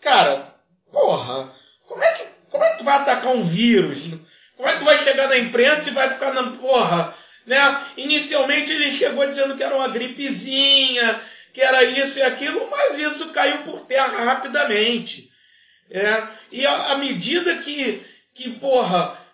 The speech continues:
que os corpos vão aparecendo, que o número de mortes vai subindo, cara, você vê o quê?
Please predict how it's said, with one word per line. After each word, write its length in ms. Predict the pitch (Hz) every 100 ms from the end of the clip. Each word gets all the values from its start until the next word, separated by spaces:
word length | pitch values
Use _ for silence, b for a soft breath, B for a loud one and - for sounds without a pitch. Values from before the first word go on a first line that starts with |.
| _
que 100 | 240
os 160 | 233
corpos 500 | - 254 285 294 254 190
vão 120 | 254
aparecendo, 840 | 262 254 214 196 233 240 262 208
que 80 | -
o 60 | 233
número 340 | 262 269 262
de 100 | 196
mortes 600 | 214 233 247 240 202 160 180 - b b -
vai 220 | 220 254
subindo, 1040 | - 226 165 190 262 294 269 208 170 B B B B B B _
cara, 360 | - 262 240 233 202
você 400 | 233 240 277 269
vê 320 | 190 233 269
o 300 | 302 285 285
quê? 280 | 233 190